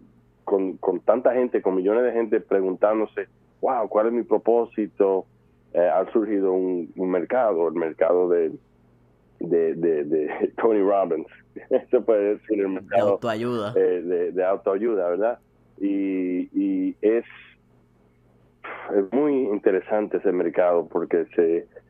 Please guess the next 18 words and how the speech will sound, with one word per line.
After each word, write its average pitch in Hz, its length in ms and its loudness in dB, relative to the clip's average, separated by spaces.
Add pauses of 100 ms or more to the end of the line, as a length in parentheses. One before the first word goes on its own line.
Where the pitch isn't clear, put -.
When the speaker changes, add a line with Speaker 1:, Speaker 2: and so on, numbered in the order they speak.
(140)
Speaker 1:
hay - 100 6
muchas 151 280 2
cosas 139 320 2
muy 120 240 0
buenas 135 440 0 (240)
ahí, 131 320 -4 (100)
pero 120 180 4
hay 123 60 -2
muchas 135 260 -2
cosas 131 260 0
que 127 80 2
no 117 160 0
son 110 260 2
muy 98 180 2
buenas. 92 520 0 (100)
Y, 82 360 -2 (420)
y 85 540 0 (340)
yo, 101 840 2